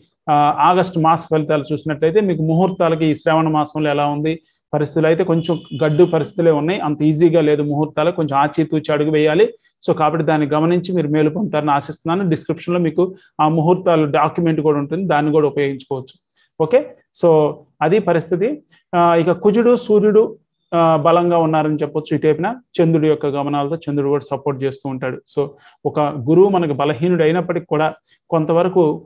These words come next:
గు-, కుజుడు, సూర్యుడు, చంద్రుడు వీళ్ళ బలంతో గురుపాలితులు. ఇటు శుక్రుడు బలంగా ఉన్నాడు, ఇప్పుడు బుధుడు కూడా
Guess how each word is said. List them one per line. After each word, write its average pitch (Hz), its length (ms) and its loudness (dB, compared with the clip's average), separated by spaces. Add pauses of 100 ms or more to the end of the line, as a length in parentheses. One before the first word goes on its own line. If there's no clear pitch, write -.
గు-, 147 500 -2 (100)
కుజుడు, 190 420 2
సూర్యుడు, 170 580 2 (180)
చంద్రుడు 147 400 -2 (220)
వీళ్ళ 147 220 0
బలంతో 147 380 -2
గురుపాలితులు. 151 680 0 (480)
ఇటు 180 160 4
శుక్రుడు 226 420 2
బలంగా 180 400 2
ఉన్నాడు, 180 240 2
ఇప్పుడు 180 180 0
బుధుడు 185 320 2
కూడా 185 380 2